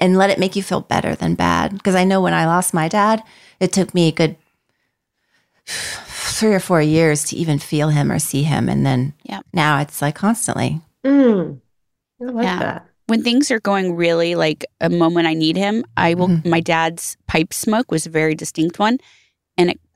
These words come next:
Speaker 2: I smell it. And I thought I was, like, crazy for, and then one time my brother told me, he's like, "You're gonna think this is wild, but, um, I, Dad's pipe smoke." And I was like, "Wait, it's happened to me." So yeah,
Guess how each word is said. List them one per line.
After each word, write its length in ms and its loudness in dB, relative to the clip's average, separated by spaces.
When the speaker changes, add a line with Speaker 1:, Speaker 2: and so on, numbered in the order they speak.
Speaker 2:
I 60 2
smell 320 0
it. 100 -6
And 100 2
I 60 2
thought 240 0
I 100 2
was, 160 -2
like, 140 0
crazy 360 0
for, 300 0
and 180 2
then 160 0
one 140 0
time 160 0
my 80 2
brother 340 2
told 220 -2
me, 100 2
he's 180 -2
like, 220 -4
"You're 160 -4
gonna 200 0
think 200 2
this 200 -4
is 120 -4
wild, 500 0
but, 280 2
um, 540 0
I, 140 0
Dad's 300 -2
pipe 300 0
smoke." 500 -2
And 80 4
I 100 2
was 100 0
like, 160 -2
"Wait, 500 2
it's 160 2
happened 360 2
to 60 0
me." 260 0
So 200 -4
yeah, 360 0